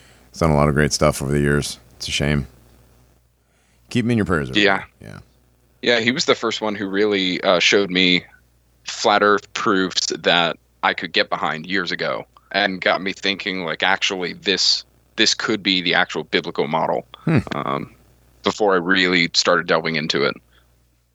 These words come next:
Speaker 1: Yeah, before you let, like, you know, the paranormies, um, will believe anything codex that we believe around here just happen to you, you know? Do you drink the paranormies
Speaker 2: Well,
Speaker 1: Kool-Aid?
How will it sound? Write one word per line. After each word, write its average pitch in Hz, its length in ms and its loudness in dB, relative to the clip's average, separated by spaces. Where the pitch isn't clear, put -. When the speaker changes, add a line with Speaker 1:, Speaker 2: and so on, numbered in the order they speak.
Speaker 1:
Yeah, 131 240 4
before 120 340 2
you 117 160 4
let, 113 280 4
like, 101 280 2
you 107 60 4
know, 95 100 6
the 98 80 4
paranormies, 95 920 0
um, 82 500 0
will 107 320 4
believe 98 440 0
anything 101 760 -2
codex 95 500 4
that 85 120 2
we 92 140 4
believe 92 300 2
around 98 220 4
here 98 280 2
just 85 220 -6
happen 92 400 -2
to 104 80 -2
you, 101 120 2
you 95 60 -4
know? 98 120 -2
Do 143 100 0
you 143 60 2
drink 151 180 6
the - 80 -6
paranormies 135 420 2
Speaker 2:
Well, 185 120 2
Speaker 1:
Kool-Aid? 131 360 2